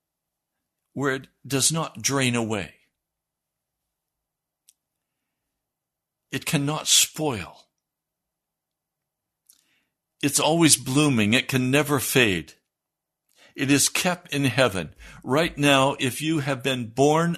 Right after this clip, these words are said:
again, if you've been made into a new creature and you no longer walk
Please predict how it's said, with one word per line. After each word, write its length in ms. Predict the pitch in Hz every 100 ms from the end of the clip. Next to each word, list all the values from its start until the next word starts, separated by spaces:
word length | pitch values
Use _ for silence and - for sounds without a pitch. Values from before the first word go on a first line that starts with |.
| -
again, 540 | 131 156 135 90 73 - _ _ _ _ _ _ _ _ - -
if 220 | 139 -
you've 160 | 165 143
been 240 | 147 139
made 240 | 156 151
into 340 | - 143 143 135
a 60 |
new 240 | 135 156 180
creature 580 | - 165 139 139 123 -
and 160 | 135
you 120 | 139 131
no 260 | 127 170
longer 420 | 190 190 180 165
walk 460 | 156 143 160 165